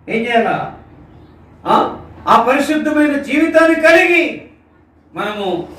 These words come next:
ముందుకు వెళ్ళాలి. అంటే అక్కడ ఆ మాట మనం చూస్తే ఆయన కొరకే మనం ముందు, ముందుకు సాగాలి.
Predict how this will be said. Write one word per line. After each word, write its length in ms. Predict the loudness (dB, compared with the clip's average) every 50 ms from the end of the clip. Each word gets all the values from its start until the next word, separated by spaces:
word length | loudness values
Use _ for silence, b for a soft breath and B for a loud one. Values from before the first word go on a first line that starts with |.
| -10 -4
ముందుకు 340 | -4 -4 -4 -4 -6 -4
వెళ్ళాలి. 280 | -2 -2 0 -2 -2 -2
అంటే 600 | -2 -2 2 2 2 2 2 0 -4 -8 -14 -12 -8
అక్కడ 240 | -8 -6 -4 -2 -2
ఆ 100 | 0 0
మాట 240 | 0 0 0 -2 -2
మనం 380 | -2 -2 -4 -4 -4 -6 -6
చూస్తే 540 | -8 -8 -8 -6 -6 -4 -4 -6 -6 -12 -12 -8
ఆయన 500 | -4 0 2 2 4 4 2 2 0 -2
కొరకే 840 | -2 0 2 2 2 2 4 4 6 8 8 6 6 2 -2 -8 -12 -18 -20 _ _ _ _ _ _ _ _ _ _ _ _ _ -16
మనం 260 | -14 -14 -12 -12 -12
ముందు, 240 | -10 -8 -8 -6 -4
ముందుకు 240 | -2 -2 -2 -2 -4
సాగాలి. 520 | -6 -6 -4 -4 -4 -4 -6 -8 -10 -12